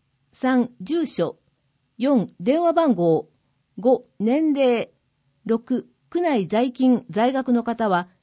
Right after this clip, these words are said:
勤務先、学校名、所在地、電話番号を記入し、郵便番号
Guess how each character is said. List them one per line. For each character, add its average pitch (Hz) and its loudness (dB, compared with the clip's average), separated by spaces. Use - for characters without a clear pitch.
勤 339 -4
務 339 -6
先、 262 -6
学 196 -6
校 339 -2
名、 165 0
所 254 -4
在 311 0
地、 - -10
電 269 -2
話 330 -2
番 320 0
号 180 0
を 165 -4
記 190 -8
入 185 -2
し、 - -12
郵 262 0
便 320 0
番 294 0
号 214 0